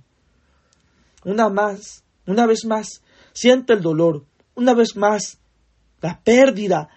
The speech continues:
amenaza con des-, con desbordarlo y declara, "Mi alma está abatida en mí". Trata de tomar control diciendo, "Por tanto, me acordaré de ti desde la tierra del Jordán,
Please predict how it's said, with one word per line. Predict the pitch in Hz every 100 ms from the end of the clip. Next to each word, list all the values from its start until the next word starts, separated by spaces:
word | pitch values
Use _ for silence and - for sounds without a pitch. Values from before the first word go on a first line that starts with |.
| _ _
amenaza | 208 220 208 208 233 285 269 233 160 - - -
con | - 240
des-, | 233 233 - 185 _ -
con | 247 277 233 - _ _
desbordarlo | 170 220 214 175 214 208 175 254 320 277 208 170 175 _
y | 196
declara, | 233 - 247 285 302 226 170 - _ -
"Mi | 190 196
alma | 220 269 254 185 180 - -
está | 175 - 220
abatida | 214 202 - 202 202
en | 170
mí". | 160 147 - _ _ _ _
Trata | 262 247 - 285
de | 220
tomar | - 196 196 247 208 - -
control | 262 247 185 269 294
diciendo, | 233 - 240 208 196 156 - _ _
"Por | 262 -
tanto, | - 269 285 269 - 185 175 226 175
me | 226
acordaré | 240 262 247 226 226 254 302
de | 269
ti | - 294 247 - _ _ _ _ _
desde | 190 240 240
la | 233 214
tierra | - 269 302 285
del | 262
Jordán, | - 214 190 269 247 170